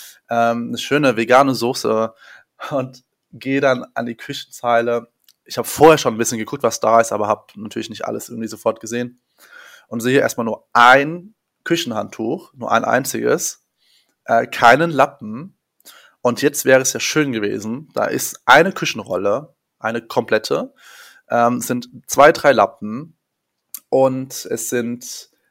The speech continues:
die ersten, äh, also das Spüli ist da, äh, Salz und Pfeffer ist, äh, in, in, in, in einer, in, in so einem Glas, ähm, also ein Salz- und Pfefferstreuer, dass all diese Kleinigkeiten schon da sind und ich direkt mir etwas Einfaches zu essen machen kann.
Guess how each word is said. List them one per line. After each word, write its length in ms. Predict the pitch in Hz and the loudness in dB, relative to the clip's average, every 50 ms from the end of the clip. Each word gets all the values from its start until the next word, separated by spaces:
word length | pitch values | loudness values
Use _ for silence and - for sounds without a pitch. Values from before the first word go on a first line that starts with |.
| _ - | _ -14
die 100 | 120 - | -10 -4
ersten, 760 | 120 120 120 120 120 - - - 117 113 110 110 110 110 113 | 0 2 2 2 0 -2 -12 -10 -10 -8 -8 -8 -8 -10 -10
äh, 40 | 113 | -10
also 520 | 113 110 110 107 104 107 107 110 - - | -10 -6 -4 -4 -4 -4 -6 -8 -12 -12
das 100 | 113 110 | -8 -8
Spüli 340 | - - - 165 170 143 135 | -10 -8 -6 -6 -4 -4 -4
ist 220 | 127 120 - - 113 | -6 -6 -8 -6 -4
da, 380 | 110 110 113 110 113 113 - - _ - - - _ | -2 0 0 0 -2 -4 -6 -12 _ -20 -20 -20 _
äh, 120 | - 110 110 | -8 -6 0
Salz 320 | - 120 117 131 127 - | 4 6 6 6 6 2
und 100 | 147 143 | -4 -8
Pfeffer 400 | - - 151 143 - - 120 117 | 0 2 2 4 6 4 4 4
ist, 300 | - 123 - - - - | 4 -2 -4 -4 -6 -6
äh, 180 | - 113 117 113 | -2 0 0 0
in, 180 | - 113 117 - | 0 -2 -8 -8
in, 300 | - 120 113 110 113 117 | -8 -8 -8 -8 -8 -10
in, 240 | - - 113 113 | -10 -10 -10 -10
in 240 | - - - 127 113 | -10 -10 -12 -8 -6
einer, 280 | 113 110 110 107 110 - _ _ - - _ _ _ | -4 -4 -4 -6 -8 -12 _ _ -20 -20 _ _ _
in, 160 | 127 113 113 | -12 -10 -10
in 220 | - - 117 113 | -10 -10 -12 -10
so 100 | 107 113 | -8 -8
einem 120 | 110 113 - | -8 -8 -8
Glas, 520 | - 110 107 110 113 117 - - - - - | -2 2 4 6 6 4 4 -2 -12 -14 -14
ähm, 460 | 113 120 113 110 104 107 107 - - _ - - - _ _ _ _ _ _ _ - | -12 -8 -8 -8 -8 -8 -12 -14 -18 _ -18 -18 -18 _ _ _ _ _ _ _ 4
also 380 | - 131 135 123 117 - - _ _ _ _ - | 4 4 6 6 2 0 -2 _ _ _ _ 6
ein 240 | 120 127 120 120 | 6 6 6 6
Salz- 320 | 113 123 123 131 127 131 - | 6 8 8 8 8 4 0
und 160 | 117 117 104 | -6 -6 -4
Pfefferstreuer, 880 | - - 151 - 170 147 - - - 120 117 117 117 117 113 113 110 - - - - - - - | 0 0 2 4 4 2 2 -2 -2 0 2 2 4 4 2 0 -2 -4 -10 -20 -20 -20 -6 -4
dass 240 | 120 120 - - | -4 -4 -2 2
all 160 | 117 120 139 147 | 4 4 4 4
diese 200 | 143 - 135 127 | 2 -2 -4 -2
Kleinigkeiten 500 | - 120 123 123 117 - 123 113 110 104 | 2 2 2 2 2 2 0 0 0 0
schon 160 | - 107 101 | -8 0 4
da 140 | 113 117 120 | 6 6 6
sind 120 | 120 117 | 4 0
und 60 | 117 | -8
ich 80 | 113 - | -8 -8
direkt 220 | 117 113 110 - | -8 -10 -8 -8
mir 100 | 117 113 | -10 -10
etwas 340 | 117 - - 113 110 110 - | -10 -6 -4 -6 -6 -6 -4
Einfaches 540 | - - 117 120 117 - 113 110 110 - - | 0 0 0 0 0 -4 -8 -8 -6 -8 -8
zu 120 | - - | -6 -2
essen 260 | 127 135 131 - 117 | -2 -2 -2 -2 -8
machen 300 | 104 98 95 - 107 107 | -10 -10 -10 -14 -20 -20
kann. 320 | - - - - - - | -18 -18 -20 -20 -20 -20